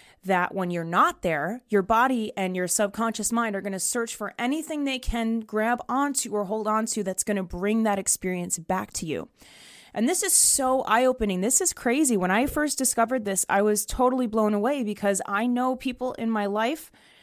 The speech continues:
that literally do this. And I think for a while, you know, I also had done this as well, you know, just because I was so unaware of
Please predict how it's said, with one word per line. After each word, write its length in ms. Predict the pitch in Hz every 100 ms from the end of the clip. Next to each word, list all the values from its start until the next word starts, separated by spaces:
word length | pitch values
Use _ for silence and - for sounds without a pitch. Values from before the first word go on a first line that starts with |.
| _ _ -
that 300 | 226 - -
literally 540 | 202 185 285 302 269
do 240 | 208 240 302
this. 460 | 226 - - - _ _ -
And 440 | 214 208 202 202 -
I 160 | 208 208
think 240 | 233 226
for 140 | - 254
a 60 |
while, 540 | 214 196 180 208 277 302
you 140 | 226
know, 360 | 202 190 196 - - - - -
I 240 | 185 185
also 420 | 208 202 202 226 214
had 260 | 208 190
done 200 | 190 180
this 200 | 196 214
as 200 | - 185
well, 440 | 175 170 185 285 - - - - -
you 80 | 220
know, 160 | 214 202
just 200 | 214 220
because 220 | 214 202
I 80 | 190
was 180 | 190
so 380 | - - 202 190 196
unaware 540 | 190 170 170 170 190
of 520 | - 170 160 156 -